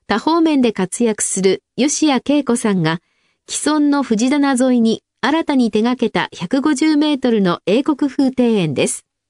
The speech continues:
以上、二つの会場ごとに内容をご案内しました。入場券のご案内です。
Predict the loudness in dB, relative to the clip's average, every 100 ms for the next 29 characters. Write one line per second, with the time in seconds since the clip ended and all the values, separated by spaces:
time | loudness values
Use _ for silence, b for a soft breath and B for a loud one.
0 | _ _ _ _ _ _ _ _ -2 2
1 | 2 0 -2 -4 -2 -2 0 0 0 0
2 | 0 0 0 0 0 0 2 2 2 0
3 | 0 0 0 -2 -2 -2 -2 -6 -8 _
4 | _ _ _ _ _ _ _ _ _ _
5 | _ _ _ _ _ _ 0 2 2 0
6 | 0 2 2 2 0 0 0 0 -2 -4